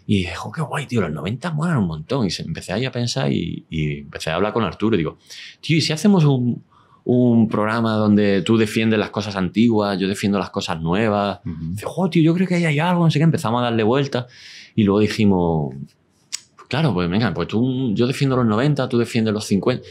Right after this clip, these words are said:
Speaker 1: Y luego le dije, "Ni tú eres tan mayor, ni yo soy tan joven para jugar a, al boomer y al
Speaker 2: Ujú.
Speaker 1: millennial, ¿no?".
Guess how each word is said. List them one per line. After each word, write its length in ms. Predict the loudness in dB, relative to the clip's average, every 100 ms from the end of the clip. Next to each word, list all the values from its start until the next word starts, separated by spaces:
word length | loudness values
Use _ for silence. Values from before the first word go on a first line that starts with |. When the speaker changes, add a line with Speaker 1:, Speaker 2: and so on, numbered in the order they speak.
| -20 -4
Speaker 1:
Y 80 | 2
luego 180 | 4 6
le 60 |
dije, 380 | 4 2 -2 0
"Ni 380 | 4 6 6 4
tú 240 | 2 2 4
eres 260 | 2 0
tan 240 | -2 -2 0
mayor, 480 | 0 2 0 0 -6 _ _ _ _ _ _
ni 320 | 4 6 6 4
yo 140 | 2
soy 220 | 0 -2
tan 180 | 0 -4
joven 400 | -2 0 0 0
para 200 | -2 -4
jugar 380 | 0 0 2 0
a, 520 | -2 -2 0 0 0 -2
al 200 | -2 0
boomer 460 | 2 2 2 2 0
y 120 | 0
al 460 | 0 -2 -2 -2 -2
Speaker 2:
Ujú. 60 |
Speaker 1:
millennial, 500 | 0 2 2 2 0
¿no?". 160 | -4